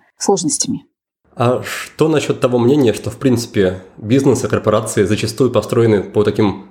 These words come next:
Speaker 2: мужским законам, по законам, не знаю, доминирования, жёсткой конкуренции,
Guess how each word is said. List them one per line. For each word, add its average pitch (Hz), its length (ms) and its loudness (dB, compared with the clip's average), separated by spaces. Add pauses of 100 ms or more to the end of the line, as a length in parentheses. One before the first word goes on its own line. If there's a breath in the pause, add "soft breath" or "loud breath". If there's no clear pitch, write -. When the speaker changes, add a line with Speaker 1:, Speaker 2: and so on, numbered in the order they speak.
Speaker 2:
мужским 117 720 0
законам, 113 480 0
по 104 100 -4
законам, 95 540 0
не 104 80 -8
знаю, 90 240 -4
доминирования, 110 760 2
жёсткой 104 320 -2
конкуренции, 110 800 -2